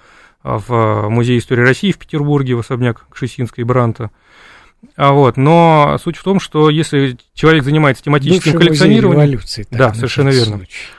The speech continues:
Speaker 1: А вот, если человек занимается какой-то темой, то ему не важно, так сказать, это будет медаль, значок, открытка, фотография, а, элемент униформы, картина и так далее. То есть, если при-, предмет, который, ну, как когда-то была какая-то у меня в детстве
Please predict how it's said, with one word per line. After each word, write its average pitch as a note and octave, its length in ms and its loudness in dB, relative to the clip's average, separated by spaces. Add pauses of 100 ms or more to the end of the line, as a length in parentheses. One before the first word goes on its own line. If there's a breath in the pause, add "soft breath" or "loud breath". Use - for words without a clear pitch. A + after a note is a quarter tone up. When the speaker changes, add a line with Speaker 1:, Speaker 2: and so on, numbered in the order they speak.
(180 loud breath)
Speaker 1:
А C3+ 220 -2
вот, C#3 240 2
если F3+ 220 2
человек E3 200 -2
занимается C#3+ 1080 2
какой-то D3 360 -6
темой, G#3+ 320 0
то D3+ 160 -2
ему E3 180 2
не D#3+ 140 2
важно, A2+ 500 0 (280)
так - 80 -20
сказать, A2 200 -14
это F#2 160 -10
будет A2+ 280 -6
медаль, D#3+ 320 0
значок, C3+ 420 0
открытка, D3+ 480 0
фотография, D#3 840 0 (300 soft breath)
а, B2+ 220 0
элемент C#3+ 340 2
униформы, E3+ 540 2
картина D3 580 0
и B2 60 -2
так C3+ 160 -2
далее. A2+ 220 0
То - 100 -8
есть, - 160 -10
если C#3+ 200 -4
при-, C3+ 180 -6
предмет, D3+ 440 2
который, C#3 460 0 (240)
ну, D3+ 80 -8
как F3+ 160 2
когда-то D#3+ 340 0
была D3 160 2
какая-то C#3 320 -2
у - 20 0
меня C3+ 120 2
в C#3 40 -4
детстве C3 360 -2